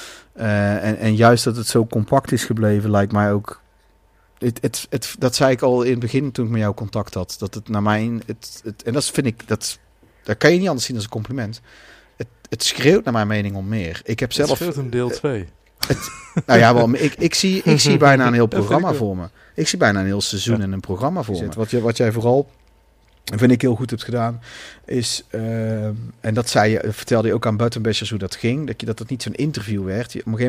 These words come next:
Speaker 1: moment gaan ze zelf een beetje praten en jij laat ze dan eigenlijk in hun element zakken. En dan gaan ze een beetje... Dan, en dan praten ze het zelf een beetje aan. En dan stel jij één of twee keer een vraag nog.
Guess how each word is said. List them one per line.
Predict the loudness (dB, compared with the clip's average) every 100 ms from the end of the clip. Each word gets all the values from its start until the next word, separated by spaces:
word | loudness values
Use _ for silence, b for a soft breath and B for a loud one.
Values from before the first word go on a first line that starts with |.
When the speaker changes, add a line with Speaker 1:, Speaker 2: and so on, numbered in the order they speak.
| -2
Speaker 1:
moment |
gaan | -4 -4
ze | -4
zelf | -2 -2 0
een | 0
beetje | -2 -4
praten | -6 -2 -2 -2 -6 -8 B B B B B B _ _
en | 0
jij | 2 4
laat | 4 2 0
ze | -2
dan | 0 -2 -6 _
eigenlijk | -2 0 -2 -8 -20 _
in | -4 0
hun | 0 2
element | 2 2 2 2 -2
zakken. | 0 0 0 -6 -6 _ _ _ _ _ _ _ _ _ _ _ _ -16 -8
En | -4 -2
dan | 0
gaan | 2 2 2
ze | 0
een | 0
beetje... | 0 0 -4
Dan, | -4 -4 -4
en | -4
dan | -4
praten | -4 -4 -2 -4
ze | -6
het | 0
zelf | 0 0
een | 0
beetje | -2 -2 -4
aan. | -2
En |
dan | -2
stel | 0 2 2
jij | 2
één | 2 0
of | -4
twee | -2 -2
keer | 0 -4
een | -4
vraag | -2 0 0 -4
nog. | -8 -8